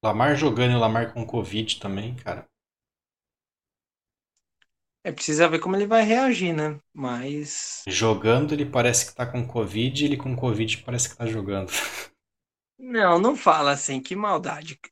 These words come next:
Speaker 2: Não, lançando a bola talvez, mas correndo não, vai.
Speaker 1: Passa a régua aqui então, qual a gente volta na semana que vem aí com a apuração dos resultados da semana quatorze e a prévia da semana quinze. Valeu, cara.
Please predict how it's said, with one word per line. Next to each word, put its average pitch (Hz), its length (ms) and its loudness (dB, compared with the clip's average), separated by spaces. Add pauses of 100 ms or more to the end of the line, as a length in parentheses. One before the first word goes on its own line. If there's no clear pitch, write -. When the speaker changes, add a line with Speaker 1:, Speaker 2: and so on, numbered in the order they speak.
(320)
Speaker 2:
Não, 208 380 4 (180)
lançando 208 460 2
a 190 60 4
bola 175 300 0
talvez, 214 380 -2
mas 160 220 -4
correndo 180 580 -6
não, 156 300 -2
vai. 156 320 -6 (200)
Speaker 1:
Passa 135 260 0
a 131 60 4
régua 127 280 4
aqui 123 160 -4
então, 123 380 0
qual 127 240 0
a 127 40 2
gente 123 180 -2
volta 113 280 -2
na 104 200 -2
semana 98 420 0
que - 160 -16
vem 92 300 -2
aí 90 280 -2
com - 140 -6
a 87 60 4
apuração 98 640 0
dos 92 200 -4
resultados 92 540 -2
da 92 160 -4
semana 92 460 0
quatorze 104 560 -4
e 110 40 2
a 95 60 4
prévia 98 500 0
da 90 320 -2 (800)
semana 170 360 2
quinze. 113 380 2
Valeu, 101 340 2
cara. 87 300 -8